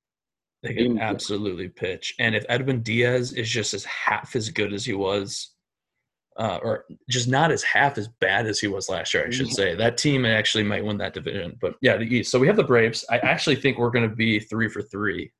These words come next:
Speaker 1: in lining up the National League.
Speaker 2: You think so?
Speaker 1: Um, I, uh,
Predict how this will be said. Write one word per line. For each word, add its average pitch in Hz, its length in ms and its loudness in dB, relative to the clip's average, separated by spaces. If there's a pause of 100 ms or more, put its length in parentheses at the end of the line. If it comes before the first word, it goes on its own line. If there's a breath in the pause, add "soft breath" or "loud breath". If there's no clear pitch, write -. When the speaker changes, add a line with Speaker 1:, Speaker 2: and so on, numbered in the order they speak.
(140)
Speaker 1:
in 98 400 -4
lining 92 400 -6
up 85 180 -6 (360)
the 67 80 -10
National 64 440 -10
League. 64 220 -8 (520 loud breath)
Speaker 2:
You 110 100 -18
think 98 160 -6
so? 80 120 0
Speaker 1:
Um, 58 280 -4 (480)
I, 71 120 -8 (140)
uh, 254 480 2